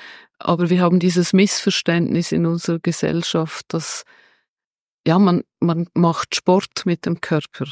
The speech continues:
oder man streicht ihn ein mit irgendwelchen, keine Ahnung, Beauty-Produkten, äh, oder man geht mit ihm an die frische Luft.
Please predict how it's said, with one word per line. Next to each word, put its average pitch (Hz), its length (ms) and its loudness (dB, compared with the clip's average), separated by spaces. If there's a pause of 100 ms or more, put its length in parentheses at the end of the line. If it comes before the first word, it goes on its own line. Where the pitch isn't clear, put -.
(280)
oder - 180 -6
man 160 220 -2
streicht 156 520 -2
ihn 165 160 0
ein 165 320 0
mit 165 240 -4
irgendwelchen, 165 720 -2 (360)
keine 175 320 2
Ahnung, 170 500 2
Beauty-Produkten, - 1300 -2 (640)
äh, 160 320 0
oder 156 220 0
man 165 280 0 (120)
geht - 600 -4 (300)
mit 175 280 0
ihm 175 300 4
an 170 160 0
die 160 80 -4
frische - 420 0
Luft. - 580 -2